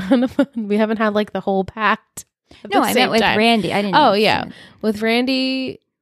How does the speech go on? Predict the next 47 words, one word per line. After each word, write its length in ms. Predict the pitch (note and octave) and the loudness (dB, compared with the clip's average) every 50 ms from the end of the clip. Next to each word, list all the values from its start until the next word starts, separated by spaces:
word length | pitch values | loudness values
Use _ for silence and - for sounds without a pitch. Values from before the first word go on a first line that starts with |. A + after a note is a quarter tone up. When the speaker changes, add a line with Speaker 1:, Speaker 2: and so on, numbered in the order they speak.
| _ G3 | _ -8
Speaker 1:
just, 520 | - A3+ A3+ A3+ - - - - - - - | -2 0 0 0 0 -4 -8 -8 -10 -6 -2
and 120 | - A#3 A#3 | -2 0 0
it 80 | A#3+ | 2
wasn't 220 | - C#4 D4 C4+ B3 | 2 0 0 0 0
really 160 | A#3+ G#3+ G3+ | -2 -2 0
dinner. 320 | G3 F#3 G3 F#3+ F3+ E3 D#3 | 0 0 -2 0 0 -2 -2
It 60 | - | -4
was 120 | - F#3 | -4 -6
kinda 200 | - - F#3 F3 | -6 -6 -6 -4
just, 220 | E3+ F3 - - - | -6 -6 -10 -8 -6
like, 340 | - F3 - - _ - _ _ _ _ _ _ _ _ _ _ _ _ _ _ _ _ _ _ _ | -6 -6 -6 -8 _ -20 _ _ _ _ _ _ _ _ _ _ _ _ _ _ _ _ _ _ _
at 180 | - F3 - - | -4 -4 -2 -2
my 100 | F3+ F3 | -2 -2
apartment. 680 | E3 F3+ - - A3+ A3 - A3+ A3+ G#3+ G#3+ G3 G3 F#3+ - | -2 -4 -2 0 0 0 0 0 0 0 0 -2 -4 -6 -6
That's 180 | - F3+ - - | -6 -8 -8 -8
when, 120 | - - - | -16 -16 -10
after 280 | - E3+ E3+ - - E3 | -10 -10 -8 -8 -8 -6
we 100 | F3 F3+ | -6 -2
got 180 | F3 F3 - F3+ | -2 -2 -2 -2
engaged 600 | F#3 F#3+ A#3 B3 B3 A#3+ A#3 A3+ G#3+ G3+ - - | -2 0 0 2 2 2 0 0 -2 -6 -4 -4
and 260 | F#3 E3+ D#3+ E3 E3+ - _ _ _ _ _ _ _ _ _ - | -4 -4 -4 -8 -14 -14 _ _ _ _ _ _ _ _ _ -8
everyone 280 | F3+ F#3 F3+ F3+ F3 | -4 -2 0 0 0
was 140 | F3 F3+ - | -2 -2 0
there, 200 | - G3+ G3+ G3+ | 2 2 2 2
and 100 | G3 G3 | 2 2
then 140 | F#3+ F#3 E3+ | 2 0 0
it 120 | - E3+ | -4 -6
kinda 200 | - - - F3+ | -6 -8 -8 -6
just, 220 | F3+ F3 F3+ - - | -6 -8 -8 -6 -6
like, 120 | F3+ - | -6 -4
dissipated 480 | - F#3 - - - - F3+ F3+ F3+ F#3 F#3 F#3 | -6 -8 -8 -8 -8 -6 -6 -4 -2 -2 -2 -2
and 100 | F3+ E3+ | -2 -4
everyone 280 | D#3+ F3+ E3 D#3 F3 | -4 -4 -6 -6 -4
left. 280 | E3 E3 F3 F#3 - _ | -4 -6 -6 -8 -8 _
But 240 | - - - - - _ - _ _ _ _ _ _ _ _ _ _ _ _ _ _ | -4 -4 -4 -4 -8 _ -20 _ _ _ _ _ _ _ _ _ _ _ _ _ _
yeah, 240 | _ G#3+ A3+ A3 - | _ 0 0 2 2
that 140 | - - - | 0 -4 -4
w-, 180 | - - - - | -4 -6 -2 0
we 100 | G#3 A3 | 0 2
never 240 | G#3 G#3 G3+ G#3+ | 2 2 0 0
had, 160 | G3+ G3 G3 F#3 | 0 0 -2 -2
like, 120 | F3+ - | -2 -2
a 140 | - F3 E3+ | -2 -4 -4
full 260 | - - - F3+ F3+ | -4 -4 -2 -2 -2
sit 260 | - - - G3 - | -2 -2 -4 -4 -2
down, 320 | - G3 F#3 F#3 F#3 F#3 F#3 | 0 0 0 0 0 -2 -2
like, 320 | F3+ F#3 G3 - - - | -4 -4 -6 -8 -12 -20